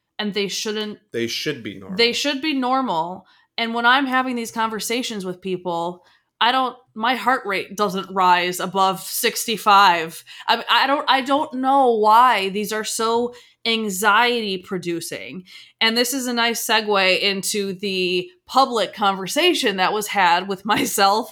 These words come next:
Speaker 1: and another speaker.
Speaker 2: Right.
Speaker 1: So, w-, go ahead, and then
Speaker 2: Yeah,
Speaker 1: I'll give
Speaker 2: I'm go-, I am
Speaker 1: context.
Speaker 2: going to interrupt you
Speaker 1: Okay.
Speaker 2: because these conversations and things that people were saying,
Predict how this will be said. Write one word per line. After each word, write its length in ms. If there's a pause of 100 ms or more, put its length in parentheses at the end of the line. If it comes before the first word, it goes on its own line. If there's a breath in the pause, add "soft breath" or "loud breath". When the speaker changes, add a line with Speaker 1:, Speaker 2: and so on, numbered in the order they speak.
Speaker 1:
and 200
another 340
speaker. 760
Speaker 2:
Right. 300
Speaker 1:
So, 560 (180)
w-, 200 (260)
go 180
ahead, 280
and 100
then 120
Speaker 2:
Yeah, 60
Speaker 1:
I'll 80
give 140
Speaker 2:
I'm 40
go-, 80
I 180
am 100
Speaker 1:
context. 100
Speaker 2:
going 120
to 80
interrupt 380
you 240
Speaker 1:
Okay. 240
Speaker 2:
because 500 (1120)
these 320
conversations 920
and 220
things 340
that 220
people 360
were 220
saying, 840